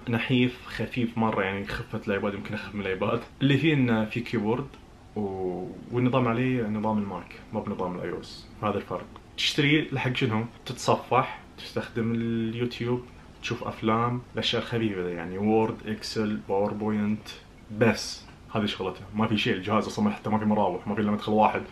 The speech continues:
ولا بثندر بولت برضو، يو اس بي سي. فنزلت آبل كذا فجأة والناس انبهروا فيه، شكل حلو، صوته حلو، الشاشة حقته حلو برضو. الكاميرا ما بواضحة، بس نم-، اللي بيستخدم الكاميرا ذيك الدرجة، يعني بتتكلم فيها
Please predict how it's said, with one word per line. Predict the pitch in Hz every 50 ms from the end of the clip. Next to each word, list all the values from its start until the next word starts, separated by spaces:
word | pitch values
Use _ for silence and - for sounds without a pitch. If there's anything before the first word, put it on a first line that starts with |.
| - - - - - - - - -
ولا | 120 120 135
بثندر | 120 - - 135 123 120 117 117
بولت | 113 113 107 101 - -
برضو، | 104 101 104 110 107
يو | 113 113 113
اس | 107 -
بي | - 110
سي. | 104 - 104 87 82 - - - - - - -
فنزلت | 131 135 131 120 151 151 135 -
آبل | 139 131 127 120 123 120
كذا | - 131 123 120
فجأة | 120 123 120 113 110 - 123 123
والناس | 120 113 107 104 104 104 98 90 - - - - - 107
انبهروا | 104 101 104 117 117 113 113 113 107
فيه، | - - 117 110 110
شكل | - - 107 - - 101
حلو، | - - 107 101 104 104 104
صوته | - - - - 120 113 113 120 113
حلو، | - - 113 104 107 107 107 107 - - - - -
الشاشة | - - - - 123 113 107 - -
حقته | 113 113 110 120 120 -
حلو | - - 117 110 107 104
برضو. | 104 110 107 113 - 107 110 113 - - - - - - -
الكاميرا | - - 151 139 127 123
ما | 120 120
بواضحة، | 117 113 123 123 117 110 110 - 123 123
بس | 123 - - 127
نم-، | 110 101 - 113 -
اللي | 107 104 95
بيستخدم | 87 - - - - - 90
الكاميرا | 90 - - 92 90 87
ذيك | - -
الدرجة، | - - 92 90 87 87 - - - -
يعني | 87 90 90
بتتكلم | - - - - 104 98 95
فيها | - 107 101 98 95 95 -